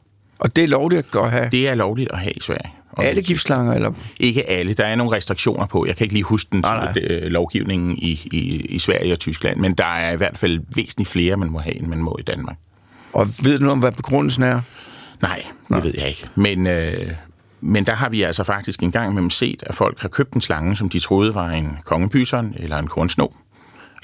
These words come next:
Speaker 2: og kommet hjem med noget, der bestemt ikke var en af dem.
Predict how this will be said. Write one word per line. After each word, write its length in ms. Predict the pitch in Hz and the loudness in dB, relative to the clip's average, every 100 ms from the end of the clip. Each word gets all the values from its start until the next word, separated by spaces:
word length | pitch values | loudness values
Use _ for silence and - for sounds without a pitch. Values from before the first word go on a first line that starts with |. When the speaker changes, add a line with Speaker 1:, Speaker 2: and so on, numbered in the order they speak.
| - | -2
Speaker 2:
og 60 | |
kommet 320 | - 104 92 | 2 2 2
hjem 140 | 87 92 | 2 2
med 360 | - 110 92 87 - | 2 2 2 0 0
noget, 260 | 92 92 95 | 2 4 2
der 80 | |
bestemt 400 | 104 87 127 110 | 0 0 0 0
ikke 220 | 90 85 - | -2 -2 -4
var 60 | |
en 180 | 82 82 | -4 -2
af 60 | 82 | -4
dem. 160 | 76 | -4